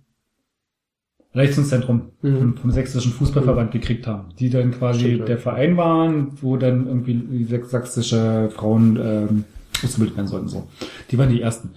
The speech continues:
Speaker 1: Und da war das auch schon, die hatten so eine ganz krasse Regionalliga-Saison, wo es letztlich an zwei Spielen gegen Magdeburg hing. Der Rest war alles so, wir gewinnen alles und es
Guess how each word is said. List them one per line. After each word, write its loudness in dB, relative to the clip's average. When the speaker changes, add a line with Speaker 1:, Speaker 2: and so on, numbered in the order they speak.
Speaker 1:
Und -12
da -4
war -4
das -6
auch -2
schon, 0
die 0
hatten 0
so 2
eine 4
ganz 0
krasse 0
Regionalliga-Saison, 2
wo -2
es -2
letztlich -2
an 0
zwei 0
Spielen 2
gegen 4
Magdeburg 0
hing. 4
Der -2
Rest -4
war 0
alles 0
so, 2
wir 0
gewinnen 0
alles 2
und -2
es -6